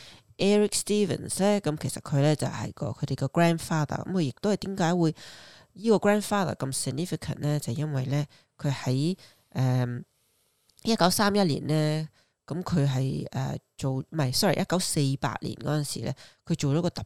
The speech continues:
別嘅 special bean 嘅 range 出嚟。噉呢，喺嗰個，嗰個，嗯，喺嗰個 vintage 呢，就做得特別出色噉樣樣嘅。噉啊，亦都攞到好大嘅獎，亦都改變咗後嚟，即係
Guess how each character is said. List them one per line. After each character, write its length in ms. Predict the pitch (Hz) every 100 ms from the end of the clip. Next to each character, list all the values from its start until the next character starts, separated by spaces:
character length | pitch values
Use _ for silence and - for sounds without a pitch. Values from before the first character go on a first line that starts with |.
| -
別 120 | 123 -
嘅 220 | 135 131
special 500 | - 175 175 180 160
bean 320 | 165 151 151 139 _
嘅 120 | 131
range 400 | 123 135 139 - -
出 80 | 127
嚟。 160 | 117
噉 120 | - 135
呢， 240 | 160 160
喺 100 | 135
嗰 160 | 123 160
個， 520 | 151 135 - _ -
嗰 40 | 147
個， 380 | 156 135 127 - - _ _ -
嗯， 380 | 135 120 127 - _ - -
喺 160 | 143 147
嗰 120 | 180
個 120 | -
vintage 560 | 151 185 185 - - 131
呢， 80 | 147 - - - _
就 120 | -
做 120 | 139 139
得 40 |
特 180 | - - -
別 140 | - -
出 160 | -
色 160 | 185 -
噉 200 | - -
樣 280 | 127 143 127
樣 100 | 131
嘅。 120 | 131 - _ _
噉 180 | - 165
啊， 60 | 151
亦 60 | -
都 140 | 151
攞 40 |
到 160 | 139 143
好 120 | 135
大 180 | - -
嘅 80 | 131
獎， 240 | - 135
亦 120 | 135 131
都 120 | 151
改 260 | - 131 151
變 300 | 160 135 135
咗 300 | 135 131 151 - - -
後 240 | 135 127
嚟， 260 | 127 120 - -
即 120 |
係 40 | -